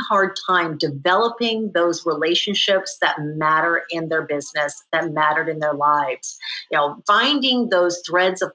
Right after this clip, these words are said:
connectivity. They just, it wasn't easy, didn't come about for them easy. And so I was like, "Wow, you know, this is what I did,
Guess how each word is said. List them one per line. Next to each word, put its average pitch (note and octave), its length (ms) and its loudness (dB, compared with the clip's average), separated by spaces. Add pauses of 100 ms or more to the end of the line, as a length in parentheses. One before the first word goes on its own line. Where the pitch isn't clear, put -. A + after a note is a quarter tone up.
(100)
connectivity. E3 840 -2
They F#3 120 2
just, A#3+ 380 0 (300)
it G#3 60 4
wasn't B3 400 0
easy, A3+ 340 0
didn't F3 280 -2
come F3 100 -2
about E3 360 2 (120)
for A3+ 100 0
them A3 280 0
easy. A3+ 500 -2
And F3+ 160 0
so F#3 360 2
I - 240 -8
was - 120 -10
like, F3 240 0
"Wow, B3 380 0
you F#3 80 -4
know, F#3 240 -2
this E4 160 -2
is A4 160 -2
what E3+ 180 2
I F#3+ 260 2
did, B3+ 340 2